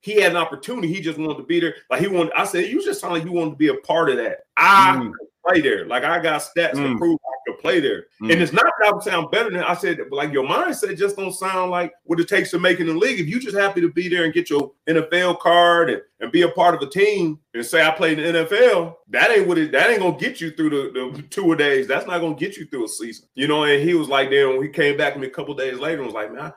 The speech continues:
Speaker 1: I, I was, I was thinking about what you said, man, and that makes a whole lot of sense." When you talk about it, you always talk about,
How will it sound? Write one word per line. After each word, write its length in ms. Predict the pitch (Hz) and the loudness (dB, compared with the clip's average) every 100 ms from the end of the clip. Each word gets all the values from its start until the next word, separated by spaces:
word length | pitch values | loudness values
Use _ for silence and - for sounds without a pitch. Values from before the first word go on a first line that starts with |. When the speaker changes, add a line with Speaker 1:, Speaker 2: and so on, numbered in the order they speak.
| _ | _
Speaker 1:
I, 100 | - | -16
I 20 | 202 | -12
was, 160 | 160 | -12
I 140 | - 208 | -10 -10
was 240 | 123 - | -12 -6
thinking 240 | - 208 | -2 -2
about 180 | 156 151 | -2 -6
what 120 | 147 | -6
you 80 | 143 | -8
said, 400 | 147 165 175 143 | -6 -2 0 0
man, 140 | 127 135 | 0 -2
and 100 | 139 | -2
that 120 | 180 | -2
makes 200 | 147 131 | -4 -4
a 40 | |
whole 320 | 107 139 143 | 0 0 0
lot 140 | 139 135 | 0 -2
of 60 | |
sense." 500 | 131 196 208 - - _ | 0 0 0 -2 -16 _
When 160 | 123 127 | -2 0
you 180 | 226 | 0
talk 260 | 285 190 160 | 4 4 4
about 240 | 160 147 | 4 4
it, 60 | 139 | 4
you 120 | 190 | 4
always 260 | 226 165 139 | 6 6 4
talk 300 | - 135 135 | 2 2 2
about, 440 | 120 127 123 117 | 2 4 4 2